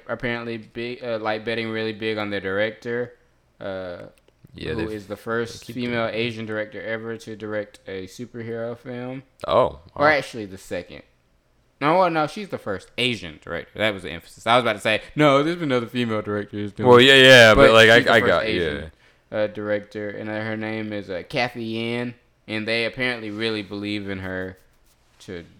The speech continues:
Speaker 1: to do this movie, and I hope that the movie is, you know, amazing and fun and it's a hit.
Speaker 2: I hope we get something out of Warner Brothers we can all appreciate.
Speaker 1: <laughs>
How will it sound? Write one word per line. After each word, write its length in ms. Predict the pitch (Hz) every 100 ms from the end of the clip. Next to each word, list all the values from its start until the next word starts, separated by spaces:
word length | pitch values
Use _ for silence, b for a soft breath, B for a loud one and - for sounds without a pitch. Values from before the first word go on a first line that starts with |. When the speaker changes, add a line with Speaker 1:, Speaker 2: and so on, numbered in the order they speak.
| _
Speaker 1:
to 120 | 104
do 200 | 95 98
this 240 | 95 92
movie, 420 | 98 98 92 98 92
and 100 | 90
I 100 | 98
hope 220 | 98 -
that 180 | 90 - _ _
the 100 | 101
movie 440 | 98 101 95 95 92
is, 340 | 92 87 - _ _
you 100 | 113
know, 240 | 92 87 87 - _
amazing 640 | 95 101 120 113 113 113 107
and 200 | 87 90 _ _ -
fun 440 | 120 117 117 113
and 220 | 95 85 85 _ _ _ _ _
it's 140 | 127
a 60 | 95
hit. 340 | 101 107 110 - _ -
Speaker 2:
I 40 |
hope 120 | 90
we 80 | 87
get 160 | 90 -
something 300 | 98 92 98
out 100 | 90
of 60 | 85
Warner 180 | 98
Brothers 300 | 95 98 95
we 80 | 87
can 120 | 82
all 120 | 80 73
appreciate. 840 | - 117 113 101 107 107 104
Speaker 1:
<laughs> 0 | -